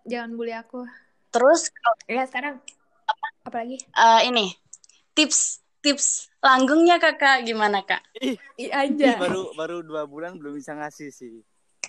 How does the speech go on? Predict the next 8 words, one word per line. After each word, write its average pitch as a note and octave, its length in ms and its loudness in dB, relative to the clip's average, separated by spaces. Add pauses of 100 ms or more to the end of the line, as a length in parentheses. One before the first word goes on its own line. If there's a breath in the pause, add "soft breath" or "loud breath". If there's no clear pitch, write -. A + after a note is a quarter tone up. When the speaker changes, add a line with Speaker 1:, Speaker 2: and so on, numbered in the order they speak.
(280)
Speaker 2:
Asik. G#3 420 -6 (320)
Speaker 1:
Oh, A#3 160 -4
ini B3+ 220 -8
masih, D#4 240 -12
Speaker 3:
Baru-baru. D#3 420 -4
Speaker 1:
masih E3 80 -10
anget-anget, E3 540 -10
Ca. A3+ 180 -18